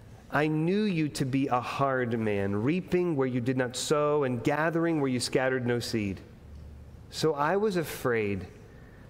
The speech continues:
and I went and hid your talent in the ground. Here you have what is yours.' But his master answered him, 'You wicked and slothful servant. You knew that I reap where I have not sown and gather where I scattered no seed?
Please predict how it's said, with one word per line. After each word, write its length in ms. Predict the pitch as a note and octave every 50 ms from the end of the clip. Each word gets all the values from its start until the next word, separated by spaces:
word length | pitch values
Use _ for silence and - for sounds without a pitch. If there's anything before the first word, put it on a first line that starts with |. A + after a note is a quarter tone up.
| - -
and 120 | - B2 C3
I 80 | C3
went 420 | B2+ C3 D3+ E3 F#3 F#3+ F3+ - D3+
and 140 | C3 A#2+
hid 200 | A#2+ C#3 D3 C#3+
your 100 | C#3+ D3
talent 480 | C3+ - - C3+ C3 C3 C3 C3 B2+ B2+
in 80 | B2 A#2+
the 60 | A#2+
ground. 420 | A2+ A#2 A2 G#2+ G2+ G2+ G2+ G2+
Here 380 | - - D3 D3+ D#3+ D#3+ D3 - - - - - - - - -
you 200 | A2+ B2+ C#3+ D3+
have 340 | C#3 C3 D#3 E3 F3 E3+ D3
what 160 | D3 D3+ C#3+
is 160 | C#3+ B2+ A#2
yours.' 480 | A#2 A2+ G#2 G2 G2 F#2 F2 - - - - - - - - - - - - - - - - - - - - - - - - - -
But 120 | - B2 A#2+
his 120 | A#2 A#2
master 360 | C#3 C#3+ C#3+ C3+ - - C3
answered 360 | B2+ C3 C3+ C3 - C3 A#2
him, 340 | G#2+ A2+ G#2+ G#2 G#2 G#2 G2 - - - - - - - - - - - - - - -
'You 240 | A#2 A#2 A#2+ B2 A#2
wicked 720 | A2+ G#2+ G#2 A#2 C#3+ D3+ D3 - - E3 D#3 D3+ D#3 D3 -
and 180 | B2 A#2 A2 G#2+
slothful 880 | - - - - C3 B2 B2+ C3 C#3 C3+ C3 - - - C3+ B2+ B2
servant. 600 | A#2+ - - - A#2+ A2+ G#2 F#2+ F#2+ F2+ - - - - - - - - - - - - - - - - - - - -
You 220 | - A#2 B2+ C#3 C#3
knew 400 | C3+ B2+ B2+ C#3 D3+ F3+ G3 G3
that 140 | E3 D#3 C#3
I 120 | C#3 C3+
reap 460 | C#3 B2+ A#2+ A#2+ C3+ E3 F3+ - -
where 140 | C#3+ C#3+ C3+
I 160 | C3 B2+ C3+
have 180 | C3+ C3+ C3 C3
not 200 | C3+ C3+ C3 A2
sown 360 | - - C3+ C3 D3+ F3 F3
and 200 | C#3+ A#2 A#2 A2
gather 280 | A2+ C3+ C#3 D3+ D#3+ D#3+
where 140 | D3 D3 C#3
I 80 | C3
scattered 480 | B2 - - - D3+ C#3+ D3 D3+ D3+ C#3+
no 120 | C#3 C3
seed? 460 | B2 - - - D3 D#3+ F#3+ A3 G#3+